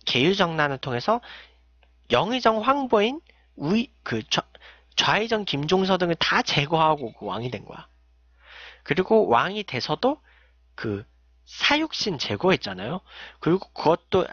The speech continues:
그것도 아니고 이제 한명회 등의, 한명회 신숙주 구치관 등의 그런 의견에 의하여 단종도 제거할 수밖에 없었어요.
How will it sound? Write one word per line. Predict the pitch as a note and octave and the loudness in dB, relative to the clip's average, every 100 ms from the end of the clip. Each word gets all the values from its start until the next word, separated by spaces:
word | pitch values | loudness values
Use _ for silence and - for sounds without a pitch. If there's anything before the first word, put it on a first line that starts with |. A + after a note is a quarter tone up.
| - - | -12 -4
그것도 | D3 - | -2 0
아니고 | D3 C3 C3+ | 0 0 -4
이제 | A2 A2 - - | -2 -4 -6 -16
한명회 | - C4+ C#4 D4 C#4+ C4 | -10 -6 0 2 2 2
등의, | A3 F3+ E3+ F3 _ - | 2 0 0 -2 _ -8
한명회 | - C4 C4 B3 A3 | -6 0 2 4 2
신숙주 | - A#3+ A3+ A3+ - G3+ C#3+ | 0 -6 -6 -8 -2 0 0
구치관 | C3+ - - G3 F3 E3+ | -4 -4 0 2 0 0
등의 | D#3+ C#3 | -4 -4
그런 | B2+ A#2 F2+ | -6 -6 -4
의견에 | A2+ C3+ C3 C3 A2+ - - | -2 0 0 0 -2 -8 -8
의하여 | A2 A#2 A2+ G3 C#4 _ _ _ _ _ - - _ _ _ _ _ _ - - - - - - _ _ _ _ _ _ - | -2 -2 2 0 0 _ _ _ _ _ -20 -20 _ _ _ _ _ _ -20 -18 -20 -20 -20 -20 _ _ _ _ _ _ -2
단종도 | C#3+ D3+ F3 F#3 F3 F#3 | 0 0 -2 -2 0 -2
제거할 | - - A2+ G3 G#3+ | -2 -2 2 2 0
수밖에 | - C#3 - | -6 -10 -10
없었어요. | - - - | -14 -16 -20